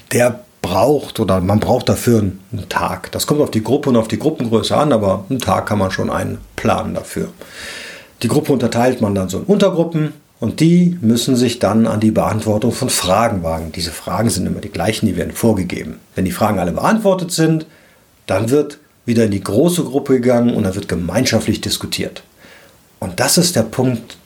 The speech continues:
da macht's richtig Spaß. Da siehst du, dass um jedes Wort gerungen wird, um einzelne Buchstaben manchmal. Und ganz am Ende, am Ende des Tages, steht dann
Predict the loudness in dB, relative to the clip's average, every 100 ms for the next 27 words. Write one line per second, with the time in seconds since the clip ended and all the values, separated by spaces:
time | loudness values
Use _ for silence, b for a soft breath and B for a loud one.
0 | -12 -6 -4 -4 -4 -2 -2 -4 -8 -4
1 | -2 0 -2 -4 -14 _ -4 -2 -2 -2
2 | 0 0 0 -2 -2 2 2 2 -2 -4
3 | 2 2 2 0 0 2 2 4 2 2
4 | 0 -4 -4 -12 -8 -4 -2 -4 -2 -2
5 | 2 2 2 2 0 0 -2 -6 -8 -12
6 | -12 -20 _ _ 0 0 4 4 6 4
7 | 4 2 0 -10 -4 2 4 4 0 0
8 | 0 2 2 0 0 -6 -10 B B B
9 | B -6 2 2 4 2 2